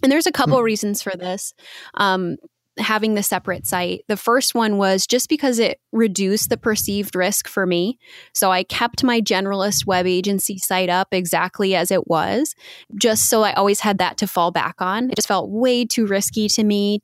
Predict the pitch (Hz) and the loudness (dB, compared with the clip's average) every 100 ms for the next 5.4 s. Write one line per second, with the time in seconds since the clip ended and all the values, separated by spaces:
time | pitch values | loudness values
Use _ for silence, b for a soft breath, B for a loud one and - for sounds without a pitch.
0 | - 220 196 185 - 208 208 196 190 202 | -2 2 2 2 0 -2 2 2 4 2
1 | 214 220 208 190 185 185 190 208 185 175 | 4 2 2 0 0 0 0 0 2 0
2 | 180 220 233 247 202 190 196 185 185 B | 0 2 2 2 0 0 0 2 0 B
3 | B B - 220 277 311 320 262 214 180 | B B 0 4 4 6 6 6 4 2
4 | 180 202 196 196 185 190 - 196 190 180 | 0 0 2 2 0 -2 0 0 0 0
5 | 185 196 240 - | 0 0 -2 -4